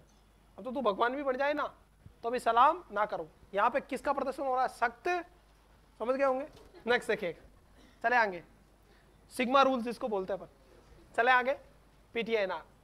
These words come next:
warfarin। चले आगे, और जिंदगी में बेहतरीन दोस्त बनाओ, अच्छा पढ़ो, अच्छे लोगों के साथ रहो। जिंदगी में आप किसके साथ रहते हो ये बहुत मायने रखता है। आ रही बात समझ? अरे समझ गए,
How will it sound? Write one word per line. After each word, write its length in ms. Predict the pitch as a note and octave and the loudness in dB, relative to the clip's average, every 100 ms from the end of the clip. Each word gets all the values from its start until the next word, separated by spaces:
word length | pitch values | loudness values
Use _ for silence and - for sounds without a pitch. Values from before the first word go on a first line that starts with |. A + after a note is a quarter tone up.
| - | -12
warfarin। 440 | F3 F#3 F3+ D3 C#3+ _ _ - - - - - - - _ _ - _ - - - - - - - - - | -4 -4 -4 -16 -18 _ _ -20 -20 -20 -20 -20 -20 -20 _ _ -20 _ -20 -20 -20 -20 -20 -20 -20 -20 -10
चले 140 | - A3+ | -4 -2
आगे, 200 | G#3+ A3 | -2 -4
और 160 | G3+ | -6
जिंदगी 360 | E3 G3 G#3+ A#3+ | -2 -2 -2 2
में 120 | C4 | 4
बेहतरीन 380 | A#3 A3 C4+ B3+ | 6 6 4 0
दोस्त 220 | A3 B3 | 2 2
बनाओ, 280 | A3+ A3+ B3 B3 - - _ _ | 0 0 0 -2 -16 -20 _ _
अच्छा 240 | F#3+ - A#3+ | -6 2 2
पढ़ो, 240 | A#3+ B3 | 2 0
अच्छे 220 | A#3 - | -2 -2
लोगों 220 | A3+ A3+ | -4 -4
के 100 | A#3+ | -4
साथ 180 | A#3 A3+ | -4 -4
रहो। 200 | A3+ C4+ - - - _ E3+ | -6 -12 -16 -20 -20 _ -6
जिंदगी 340 | G3 A3+ C4+ | -4 -2 0
में 100 | C#4+ | 4
आप 160 | C4+ - | 4 4
किसके 260 | C4 D4+ | -8 -6
साथ 240 | C4 C4+ C4+ | -2 -2 -2
रहते 80 | |
हो 80 | B3+ | -4
ये 80 | D4 | -6
बहुत 220 | C#4+ C#4+ | -4 -4
मायने 240 | B3+ B3 C4+ | -4 -2 -2
रखता 280 | B3 - | -2 0
है। 180 | G#3+ E3+ - - - - - - - | -2 -2 -12 -20 -20 -20 -20 -20 0
आ 60 | |
रही 100 | G#3 | 2
बात 160 | A#3+ G3+ | 4 4
समझ? 100 | F3+ - - - - - - _ - | 2 -16 -20 -20 -20 -20 -20 _ 4
अरे 200 | A3+ C4 | 6 6
समझ 260 | B3 B3 | 4 0
गए, 220 | C4+ D4+ | 2 0